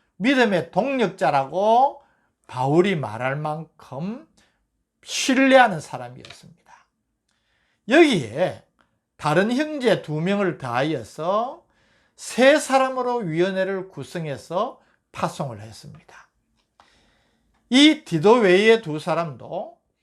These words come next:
모두 교회와 성도들에게서 인정을 받고 신임을 받는 사람들이었습니다.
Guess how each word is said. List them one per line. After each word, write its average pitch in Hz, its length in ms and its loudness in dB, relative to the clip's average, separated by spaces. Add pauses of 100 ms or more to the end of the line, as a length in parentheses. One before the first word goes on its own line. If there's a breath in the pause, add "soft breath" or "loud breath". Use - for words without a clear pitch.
(140)
모두 277 520 0
교회와 160 480 -2
성도들에게서 175 920 -8
인정을 190 800 -6
받고 143 640 -6 (260 soft breath)
신임을 262 720 -8
받는 131 360 -10
사람들이었습니다. 135 1200 -16